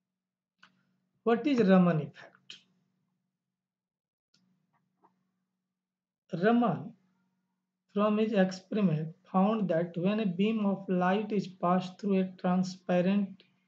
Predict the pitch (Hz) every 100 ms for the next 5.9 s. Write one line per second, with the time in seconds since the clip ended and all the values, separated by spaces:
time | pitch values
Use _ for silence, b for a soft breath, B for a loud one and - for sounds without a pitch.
0 | b _ - 170 160 165 147 143 - _
1 | - 160 170 175 170 - 160 156 160 190
2 | - - _ 160 156 156 - 175 180 -
3 | 160 143 147 135 - - _ _ _ _
4 | _ _ _ _ _ _ _ _ 196 214
5 | 247 - 254 254 285 196 151 175 -